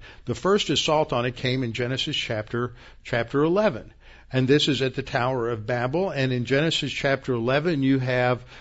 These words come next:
uh, Nimrod, who comes along, and he establishes a, a counter government and a counter culture and an autonomous government at a place called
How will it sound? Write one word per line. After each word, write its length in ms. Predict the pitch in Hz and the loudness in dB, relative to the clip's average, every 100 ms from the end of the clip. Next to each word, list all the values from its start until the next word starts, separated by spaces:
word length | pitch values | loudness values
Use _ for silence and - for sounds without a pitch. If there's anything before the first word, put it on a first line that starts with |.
| - - 120 | -20 -8 -2
uh, 160 | 120 | 0
Nimrod, 880 | 123 120 160 220 156 120 117 131 143 - - - | 2 4 6 6 4 2 2 0 0 -8 -14 0
who 120 | 135 | 0
comes 340 | 135 160 151 | 4 2 2
along, 460 | 139 127 123 135 151 | 2 2 2 2 0
and 260 | 147 139 131 | 0 0 2
he 240 | 196 208 | 2 4
establishes 1200 | 151 - - 170 196 175 170 - 139 127 135 131 - - - - | 4 2 0 2 2 2 0 0 2 2 2 0 -6 -20 -8 0
a, 260 | 135 135 139 | 2 2 2
a 160 | 131 | 0
counter 640 | 123 - 170 185 196 - 147 | 0 -2 0 2 2 0 -2
government 720 | 120 135 170 160 131 131 135 | 2 2 4 2 2 2 0
and 180 | 131 127 | 0 0
a 60 | 117 | -2
counter 440 | - 156 170 160 | -2 0 0 -2
culture 720 | - - 165 170 - 113 117 - - - | -4 -2 0 0 -2 -6 -6 -10 -20 -8
and 140 | 127 131 | 0 2
an 100 | 123 | 2
autonomous 640 | 117 - 156 196 175 147 | -2 -2 -2 -2 -2 -2
government 500 | - 123 117 120 135 | 0 0 0 -4 -4
at 160 | - 131 | -2 -4
a 40 | |
place 360 | 131 - 127 123 | -2 0 0 0
called 480 | - 120 123 139 | -4 -2 0 0